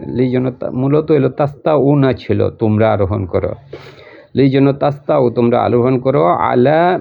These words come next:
উপরে, জুহুরিহি, তাদের পিঠের উপরে, জুহুর,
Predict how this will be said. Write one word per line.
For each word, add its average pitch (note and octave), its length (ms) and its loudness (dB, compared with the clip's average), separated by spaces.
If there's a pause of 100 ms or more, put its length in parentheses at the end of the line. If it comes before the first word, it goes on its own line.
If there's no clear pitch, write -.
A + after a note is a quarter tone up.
উপরে, A#2 460 0 (420)
জুহুরিহি, D3 880 0
তাদের B2+ 380 -2
পিঠের C3+ 300 -4
উপরে, G#2+ 340 0
জুহুর, A2+ 520 0